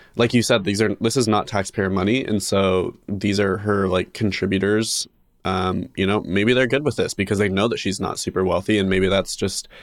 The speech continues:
what it looks like to have a renter on a council, and we're just not used to that in Boise. So, yeah.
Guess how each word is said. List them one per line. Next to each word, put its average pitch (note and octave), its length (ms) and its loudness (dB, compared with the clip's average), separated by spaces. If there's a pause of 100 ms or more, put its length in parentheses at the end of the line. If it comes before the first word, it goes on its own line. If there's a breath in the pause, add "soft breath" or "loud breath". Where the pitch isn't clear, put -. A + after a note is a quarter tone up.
(380 loud breath)
what F#2+ 340 2
it F2+ 80 2
looks A2+ 260 0
like F#2+ 140 0
to - 100 -8
have F#2+ 140 0
a F#2 80 0
renter G2 400 0
on A2+ 100 0
a G#2+ 40 0
council, B2 420 2
and G2 140 0
we're F#2+ 100 2
just F#2+ 220 -2
not F#2+ 280 -2
used G#2+ 220 0
to - 120 -6
that G#2+ 340 -2
in G2+ 240 2
Boise. F#2+ 400 -2
So, F2+ 400 -2 (340)
yeah. F#2+ 220 0